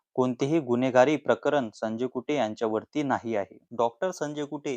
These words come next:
हे अनुभवी, सलग पाच वेळा निवडून आलेले भाजपा नेते.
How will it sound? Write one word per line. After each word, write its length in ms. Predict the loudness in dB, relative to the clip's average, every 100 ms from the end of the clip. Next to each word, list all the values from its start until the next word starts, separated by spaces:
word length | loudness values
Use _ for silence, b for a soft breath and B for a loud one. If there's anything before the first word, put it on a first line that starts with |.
| 6
हे 200 | 6 4
अनुभवी, 600 | -4 -8 -8 -8 -8 -12 _ _ _ -20
सलग 280 | -10 -8 -6 0
पाच 240 | 0 0
वेळा 180 | -4 -4
निवडून 360 | -4 -8 -8 -6
आलेले 340 | -4 -4 -8
भाजपा 440 | -10 -12 -12 -8 -6
नेते. 360 | -8 -10 -14